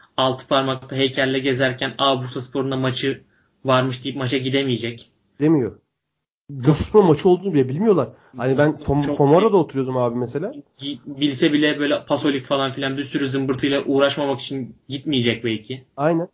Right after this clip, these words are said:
Speaker 2: Hani ben Fomora'da oturuyordum. Maç olan günler çok güzel günlerdi. Yani ben Bursaspor değilim. Hatta hani Beşiktaşlıyım. Bursaspor'un sevmediği bir takımı tutuyorum. Ama o futbol atmosferini yaşaması bile güzeldi.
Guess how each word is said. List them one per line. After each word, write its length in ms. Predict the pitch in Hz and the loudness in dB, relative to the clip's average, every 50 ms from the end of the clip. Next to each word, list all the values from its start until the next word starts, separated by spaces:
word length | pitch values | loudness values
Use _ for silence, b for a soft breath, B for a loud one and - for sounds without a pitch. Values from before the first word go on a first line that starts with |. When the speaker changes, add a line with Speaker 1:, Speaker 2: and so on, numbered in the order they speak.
| _ - | _ -6
Speaker 2:
Hani 200 | 131 135 139 147 | -4 -2 2 2
ben 260 | 156 160 160 - - - 147 | 2 2 0 -4 -8 -18 -14
Fomora'da 400 | - - 151 147 185 208 208 202 | -8 -6 -2 -2 0 0 2 2
oturuyordum. 480 | 180 - - - 151 139 139 170 220 _ _ _ _ _ _ _ _ _ _ _ _ _ _ _ _ _ - | 0 -2 -2 -6 -6 -6 -6 -8 -14 _ _ _ _ _ _ _ _ _ _ _ _ _ _ _ _ _ -4
Maç 280 | - 143 156 180 190 196 | 2 4 4 4 4 2
olan 400 | 202 185 180 190 226 233 220 190 | 2 2 4 4 4 4 4 4
günler 300 | 170 147 143 185 233 233 | 2 2 2 2 0 -2
çok 200 | - - 269 277 | -4 -6 -6 -6
güzel 220 | - - 277 269 | -6 -10 -8 -6
günlerdi. 380 | 226 214 196 175 156 139 127 135 | -4 0 2 2 2 2 2 2
Yani 140 | 135 127 139 | 0 0 0
ben 200 | 160 175 190 185 | -2 -2 -2 -6
Bursaspor 560 | 190 190 196 196 - _ - 196 202 202 196 | -8 -8 -8 -12 -10 _ 2 4 4 4 4
değilim. 200 | 208 170 151 170 | 2 0 0 0
Hatta 540 | 165 165 165 - - 175 175 180 180 - _ _ _ _ _ _ | -4 -4 -4 -2 -2 -2 -2 -2 -6 -12 _ _ _ _ _ _
hani 220 | - 131 139 135 139 | 0 0 2 2 2
Beşiktaşlıyım. 580 | 143 139 - - - 160 135 - - 117 120 | 0 -2 -2 -2 0 0 0 -2 -4 -4 -2
Bursaspor'un 380 | 127 123 123 143 - - 147 147 | -2 -2 -2 -4 -2 2 2 2
sevmediği 420 | 143 - 151 151 151 147 123 113 | 2 4 4 4 4 4 2 0
bir 60 | 98 - | -2 -4
takımı 260 | 110 104 113 107 98 | -6 -4 -4 -6 -8
tutuyorum. 400 | - - - 113 120 156 - - _ _ _ _ - | -8 -6 -6 -4 -4 -6 -10 -16 _ _ _ _ 2
Ama 320 | 156 147 139 - - - _ _ _ _ _ _ _ _ _ _ _ - | 4 4 4 2 0 -4 _ _ _ _ _ _ _ _ _ _ _ 0
o 100 | - 170 | 2 2
futbol 380 | 170 170 - - - 196 196 208 | 2 0 -4 -6 -2 0 0 0
atmosferini 360 | 202 208 202 196 - 208 196 | 0 0 -2 -2 0 2 2
yaşaması 400 | 208 196 214 226 202 - - 165 | 2 4 4 2 2 2 -2 -4
bile 80 | 202 226 | -4 -4
güzeldi. 460 | 190 190 180 214 214 196 123 98 | -2 0 2 2 2 2 0 -4